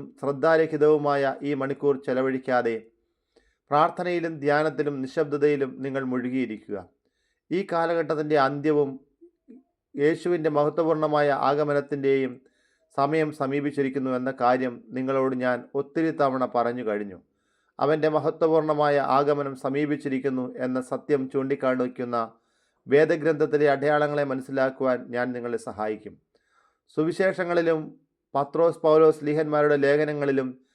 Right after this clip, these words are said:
അടയാളങ്ങളെക്കുറിച്ച് വ്യക്തമായ പ്രതിപാദനമുണ്ട്. ഈ വർഷങ്ങളിൽ ആ അടയാളങ്ങളെല്ലാം യാഥാർത്ഥ്യമായിക്കൊണ്ടിരിക്കുകയാണ്.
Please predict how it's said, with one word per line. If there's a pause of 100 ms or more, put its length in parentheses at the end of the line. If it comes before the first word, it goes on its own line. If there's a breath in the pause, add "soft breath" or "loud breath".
(240)
അടയാളങ്ങളെക്കുറിച്ച്
വ്യക്തമായ
പ്രതിപാദനമുണ്ട്. (640)
ഈ
വർഷങ്ങളിൽ (120)
ആ
അടയാളങ്ങളെല്ലാം (100)
യാഥാർത്ഥ്യമായിക്കൊണ്ടിരിക്കുകയാണ്.